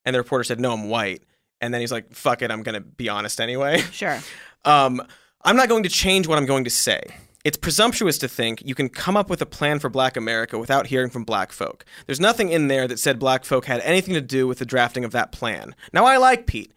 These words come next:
Speaker 1: Please don't get me wrong. I'll help him in any way I can. I think he's an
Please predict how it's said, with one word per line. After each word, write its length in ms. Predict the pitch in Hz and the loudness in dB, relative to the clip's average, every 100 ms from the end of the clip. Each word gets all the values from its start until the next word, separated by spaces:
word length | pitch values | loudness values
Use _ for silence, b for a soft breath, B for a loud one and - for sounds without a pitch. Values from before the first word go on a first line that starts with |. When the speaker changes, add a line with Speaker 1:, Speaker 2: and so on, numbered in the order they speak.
| _ | _
Speaker 1:
Please 220 | 208 226 | -2 2
don't 160 | 180 170 | 2 2
get 120 | 175 | 2
me 120 | 160 | 0
wrong. 400 | 139 135 101 90 - | 0 0 0 -4 -2
I'll 160 | 139 135 | 0 2
help 240 | 160 165 | 2 2
him 100 | 156 | 2
in 80 | 139 | 0
any 220 | 147 160 | 2 2
way 240 | 147 143 139 | 4 4 4
I 100 | 131 | 0
can. 400 | - 131 87 - | -2 -4 -4 -6
I 140 | - 127 | -6 -6
think 180 | 131 | -6
he's 100 | 127 | -6
an 80 | 123 | -8